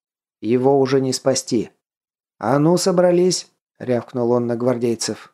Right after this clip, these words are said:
«Что вы как бабы? Что, страшно?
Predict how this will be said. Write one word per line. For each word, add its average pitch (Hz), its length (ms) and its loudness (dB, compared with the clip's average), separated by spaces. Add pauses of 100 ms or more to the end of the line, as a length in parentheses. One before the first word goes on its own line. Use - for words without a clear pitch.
«Что 170 360 0
вы 175 100 2
как 175 220 0
бабы? 139 400 -2 (160)
Что, 147 480 0
страшно? 170 720 -2